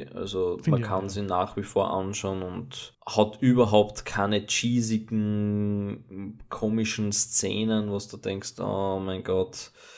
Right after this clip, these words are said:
Speaker 1: Augen überrollend.
Speaker 2: Mhm.
Speaker 1: Im Gegenteil, der dritte Teil, der ja wesentlich jünger ist, der hat viel mehr solche
Speaker 2: <laughs> Stimmt, ja.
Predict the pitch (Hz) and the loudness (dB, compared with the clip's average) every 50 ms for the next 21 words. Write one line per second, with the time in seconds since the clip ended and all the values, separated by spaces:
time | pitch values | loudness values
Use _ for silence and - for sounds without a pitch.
0 | - - - - _ - - 101 101 101 107 110 - 110 104 107 101 98 95 92 | -20 -20 -20 -20 _ 2 4 4 6 6 4 0 0 0 2 4 4 4 6 6
1 | 95 98 104 101 101 101 101 104 104 104 104 139 131 - 123 113 113 123 113 123 | 6 6 6 6 4 2 0 0 -2 0 2 2 2 6 6 6 6 6 6 8
2 | 110 110 107 104 - - 104 123 131 135 143 135 139 120 123 123 113 107 101 101 | 8 8 8 6 4 2 2 2 2 2 2 4 6 6 8 8 8 8 8 8
3 | 101 101 101 101 98 95 120 123 117 117 107 104 107 104 104 110 107 110 113 117 | 6 6 4 0 2 4 4 4 4 4 2 0 -2 -2 2 2 2 4 6 6
4 | 113 107 107 107 104 - - 107 107 110 113 113 113 - - - - - 120 113 | 6 6 6 4 2 2 4 4 6 8 8 6 6 6 2 -4 0 0 2 4
5 | 113 107 107 113 139 - 110 - - - - 160 127 123 - - - 120 104 | 4 8 10 10 10 12 12 10 10 12 10 10 10 10 8 6 6 6 6